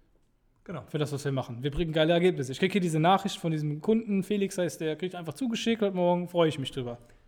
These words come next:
Speaker 1: Die Leute reden ja immer vom Millionär-Mindset, ja, wie man sich das aneignet. Ich bin Millionär, nach jeder Definition. Ich denke nie über mein Warum nach.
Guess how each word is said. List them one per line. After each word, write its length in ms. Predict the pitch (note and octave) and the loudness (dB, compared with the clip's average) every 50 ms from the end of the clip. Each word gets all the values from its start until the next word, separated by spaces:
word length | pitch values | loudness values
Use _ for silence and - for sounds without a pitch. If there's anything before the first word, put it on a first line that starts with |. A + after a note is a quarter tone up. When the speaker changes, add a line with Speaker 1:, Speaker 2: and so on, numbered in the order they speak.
| _ _ | _ _
Speaker 1:
Die 60 | - | -4
Leute 260 | C#3 E3+ A3+ A3 A3 G3+ | 0 0 2 2 4 4
reden 160 | A3 A3+ G#3+ | 4 4 4
ja 80 | G#3 | 4
immer 100 | G3+ G#3 | 2 0
vom 180 | G3 - G3 F#3 | 0 0 2 2
Millionär-Mindset, 920 | F#3+ G3 G3 F#3+ F3+ E3+ D#3 D3+ D#3+ F#3 A3 A3+ A3 - A3+ B3 B3 - - - _ - | 4 4 4 4 2 2 2 2 2 2 2 0 0 0 -2 -2 -2 -6 -16 -18 _ -4
ja, 320 | C#3+ C#3+ D#3 F3+ F#3+ - | 0 0 0 0 -2 -4
wie 60 | F#3 D#3+ | -6 -4
man 100 | E3 D#3 | -4 -4
sich 80 | D#3+ | -4
das 140 | D#3+ C#3+ - | -6 -6 -6
aneignet. 720 | - F3 F#3+ G3+ G3 G3 G3+ G3+ - A3+ A3+ A3+ - - _ | -6 -6 -4 -2 -2 -2 -2 -2 -4 -6 -6 -6 -12 -10 _
Ich 200 | D#3+ D3 C#3 - | -6 -6 -4 -2
bin 180 | F#3 F#3+ G3+ | -2 0 2
Millionär, 600 | G#3+ A3 A3 A3 A3 G#3+ G#3+ A3 A#3 C4 D#4 E4+ - - | 2 2 2 2 2 2 2 2 0 -2 -6 -10 -10 -10
nach 140 | C#3+ C#3+ | -6 -4
jeder 160 | D#3+ E3+ F3 E3 | -2 -2 0 0
Definition. 840 | E3+ E3+ E3+ E3+ E3 D3+ - - F3+ E3+ F#3 A3 C#4 D#4+ C#4 G#3+ - - _ _ _ _ _ _ _ _ | 0 -2 -2 -4 -4 -4 -4 -4 -4 -2 -2 -2 -4 -6 -10 -12 -16 -20 _ _ _ _ _ _ _ _
Ich 160 | - E3 D3+ | -4 -2 2
denke 240 | - G3+ G3 F#3 G3+ | 4 2 4 4 4
nie 120 | F#3+ G#3+ | 4 4
über 100 | A3 G3 | 2 2
mein 220 | F3+ F3 E3+ E3 D#3 | 2 2 2 2 2
Warum 240 | D#3 C#3+ D3+ D3+ C3+ | 0 -2 0 -2 -2
nach. 340 | A#2+ G#2+ - - - - | -2 -4 -6 -10 -14 -18